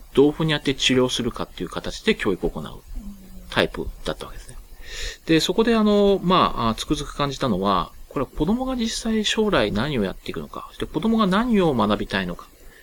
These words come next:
そしてもう一つ言うと、保護者の方たちが、あの、子供の将来、まあ、医者って正直言って、そこで診断してしばらく付き合うだけなんですよね。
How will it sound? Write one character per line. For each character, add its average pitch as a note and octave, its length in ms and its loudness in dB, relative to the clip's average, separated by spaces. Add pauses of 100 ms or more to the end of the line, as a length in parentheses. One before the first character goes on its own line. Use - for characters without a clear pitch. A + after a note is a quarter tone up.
(180)
そ - 60 -20
し - 20 -16
て F3 160 4
も F3+ 120 4
う - 20 0
一 F3+ 160 -4
つ - 80 -18
言 D3+ 100 0
う D3 60 0
と、 F#3+ 320 4 (300)
保 C3+ 100 0
護 C3+ 100 2
者 E2+ 120 2
の D#2 80 -4
方 - 260 -8 (160)
た E2+ 100 -8
ち G#2 140 -4
が、 G#2 300 0 (520)
あ A2 120 0
の、 G2 160 2
子 A#2 100 0
供 A#2+ 180 2
の A#2+ 100 2
将 A#2+ 200 4
来、 D#2+ 240 2
ま A2+ 120 2
あ、 - 140 0 (260)
医 A2 80 -6
者 C3+ 120 4
っ C3+ 60 -2
て - 80 2
正 G#3 120 2
直 G3+ 140 0
言 F#3 80 0
っ - 20 -12
て、 - 220 -2 (360)
そ - 160 -8
こ A2 140 0
で B2 180 4 (400)
診 A#2 280 2
断 B2+ 180 2
し - 60 -6
て - 280 2 (140)
し - 140 -2
ば C3+ 80 6
ら D3+ 80 2
く - 80 -10
付 - 140 -4
き G#2+ 60 4
合 F2+ 40 4
う - 40 0
だ D#2+ 80 -6
け D#2+ 100 -6
な F#2+ 80 -6
ん A#2+ 40 -6
で A2+ 60 -8
す - 60 -8
よ A#2 60 -12
ね。 - 140 -14